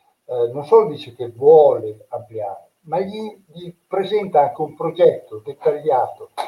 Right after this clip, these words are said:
con tanto di cartine, fotografie di una zona che è stupenda, che era ancora fuori, una zona dove, che era un'ex cava, è l'esempio di Isola, è chiarissimo.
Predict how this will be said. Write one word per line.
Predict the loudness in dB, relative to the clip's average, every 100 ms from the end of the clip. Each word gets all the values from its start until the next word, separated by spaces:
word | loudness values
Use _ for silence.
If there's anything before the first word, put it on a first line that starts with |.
| -12 _
con | -8 -2
tanto | 2 2 2 -2
di | -4 -10 -4
cartine, | -2 -2 -4 -12 -12 -14
fotografie | -16 -10 -10 -8 -8 -6 -4 -4 -6 _ _
di | -14
una | -8 -6 0
zona | 2 2 0
che | -6 -6 -8 _
è | -8
stupenda, | -8 -14 -12 -6 -4 -4 2 2 2
che | 0
era | 2 4 4 2 -6
ancora | -14 -4 2 4 4
fuori, | 0 -8 -10 -14 -20 _ _ _
una | -8 -6
zona | 4 4 6
dove, | 2 2 2 0 -2 -8 _ _ _ _
che | -2
era | 0
un'ex | 2 0 0 -6
cava, | 2 4 4 0 -4 -8
è | -12 -12 -10
l'esempio | -10 -8 -8 -8 -10
di | -12 -14 -20 -16 -12
Isola, | -6 -4 -4 -10
è | -12 -12
chiarissimo. | -8 -8 -8 -12 -20 -20